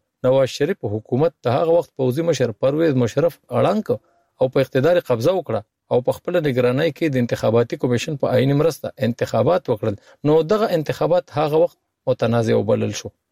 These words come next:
ځکه د نوې جوړې شوې سیاسي ډلې چې مسلم لیگ قاف نومېده، حکومت پکې جوړ شو. مسلم لیگ قاف د پاکستان تر ټولو اولنی منتخب حکومت و چې خپل آئینی موده معنا پنځه کاله یې پوره کړل او د حکومت د مودې د پوره کېدو نه وروسته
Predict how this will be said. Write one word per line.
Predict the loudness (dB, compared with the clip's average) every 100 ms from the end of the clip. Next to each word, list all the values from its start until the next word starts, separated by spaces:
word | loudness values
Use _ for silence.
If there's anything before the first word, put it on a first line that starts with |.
| -4 -2
ځکه | -2 -6 _ -2
د | 0 2
نوې | 2 0 2
جوړې | 2 0 -2
شوې | -4 -4 -2
سیاسي | -2 0 -2 0
ډلې | 0 -2 _ _ -4
چې | -2 0
مسلم | 0 0 0
لیگ | -2 -4
قاف | -2 0 0
نومېده، | 0 2 0 -2 _ _ -4
حکومت | -2 0 0 -2
پکې | -8 -4
جوړ | -2 -2
شو. | -6 -8 _ -2
مسلم | 0 0 0
لیگ | 0 0
قاف | -2 -2
د | -4
پاکستان | -2 -2 -2 -4 -2
تر | -4 0
ټولو | 0 2
اولنی | 2 2 0 0
منتخب | -2 -4 -2 -2
حکومت | 0 -2 -2
و | -6 _ -4
چې | -4 -2
خپل | 0 0 0
آئینی | 0 0 0 2
موده | 2 2 0 2
معنا | 2 2 0
پنځه | 0 0 2 2
کاله | 0 0
یې | 0
پوره | 0 0
کړل | -2 -4 -4 -2
او | 2
د | 0
حکومت | 0 -2 0
د | 2 2
مودې | 2 0
د | 0 0
پوره | -2
کېدو | -2 -2 2
نه | 2
وروسته | 0 -2